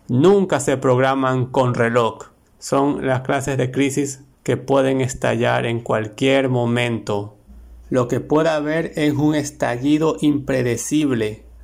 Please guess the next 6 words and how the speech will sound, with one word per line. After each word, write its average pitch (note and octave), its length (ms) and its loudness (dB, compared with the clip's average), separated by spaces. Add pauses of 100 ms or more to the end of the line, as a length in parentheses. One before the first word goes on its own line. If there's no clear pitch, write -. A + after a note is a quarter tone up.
(140)
No C#3+ 160 2
se D3 180 -2
sabe C#3 680 -2 (160)
qué D3 180 0
magnitud C#3 540 0
tendría, B2+ 680 0